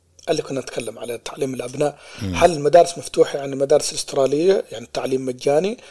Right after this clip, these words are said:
Speaker 1: أو
Speaker 2: مم.
Speaker 1: مثله مثل الخاص، يعني، أو في برسوم معينة، ولا كيف، كيف يتعامل الواحد معه؟
Speaker 2: مم. طبعًا بحسب نوع الفيزا. الشخص اللي جاي، إذا فيزا سياحة غير فيزا طالب، غير فيزا،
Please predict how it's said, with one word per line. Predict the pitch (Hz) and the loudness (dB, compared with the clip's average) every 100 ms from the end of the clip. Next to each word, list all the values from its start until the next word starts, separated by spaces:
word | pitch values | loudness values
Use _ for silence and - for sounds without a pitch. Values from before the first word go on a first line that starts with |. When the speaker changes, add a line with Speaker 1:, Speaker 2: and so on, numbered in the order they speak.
| - - _ _ 147 | -20 -20 _ _ 4
Speaker 1:
أو | 147 143 135 131 123 123 _ _ _ _ | 6 8 6 2 -2 -8 _ _ _ _
Speaker 2:
مم. | 156 | -2
Speaker 1:
مثله | 151 151 | -2 -2
مثل | 131 127 123 | -6 -8 -8
الخاص، | 110 - 117 - | -8 -8 -4 -4
يعني، | 110 107 | -4 -10
أو | 110 | -10
في | 107 123 | -12 -12
برسوم | 123 - 131 | -8 -6 -6
معينة، | 113 127 123 120 107 | -8 -10 -10 -10 -8
ولا | 143 156 | -6 -6
كيف، | - 139 - | -6 -6 -6
كيف | - - - | -4 -4 -4
يتعامل | - 120 113 | -14 -16 -14
الواحد | 107 - - | -14 -14 -16
معه؟ | 85 - - | -18 -18 -12
Speaker 2:
مم. | 101 85 | -10 -2
طبعًا | 151 170 | 0 2
بحسب | 156 214 190 | 0 0 0
نوع | 160 165 147 | 0 2 2
الفيزا. | 110 104 82 - _ _ _ _ _ _ _ _ - | 0 -2 -6 -10 _ _ _ _ _ _ _ _ -10
الشخص | 85 - 123 - | -4 0 0 0
اللي | 95 | -4
جاي، | 92 98 110 117 135 - _ _ - _ - | -2 0 2 0 -2 -10 _ _ -20 _ -12
إذا | 95 | -8
فيزا | - 92 | -6 -6
سياحة | 87 - 98 120 - 123 127 _ _ _ _ _ | -2 -2 2 2 2 -2 -4 _ _ _ _ _
غير | 101 110 | -4 -2
فيزا | - 107 87 - - | -2 -4 -4 -6 0
طالب، | 104 113 117 113 - _ _ _ _ _ | 2 2 0 -4 -12 _ _ _ _ _
غير | 95 101 90 | -2 -2 -2
فيزا، | 101 90 82 | -6 -4 -6